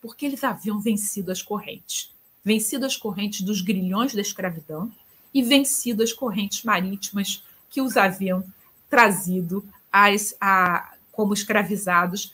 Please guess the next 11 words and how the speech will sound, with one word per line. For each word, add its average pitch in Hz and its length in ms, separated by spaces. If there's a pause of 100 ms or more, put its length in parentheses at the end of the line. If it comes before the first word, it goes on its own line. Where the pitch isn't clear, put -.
(140)
voltando 269 800
para 220 100
o 220 60
continente 190 640
e 208 40
se - 120
estabelecendo 208 880
lá 185 320
em 226 160
outras 254 400
condições, 196 840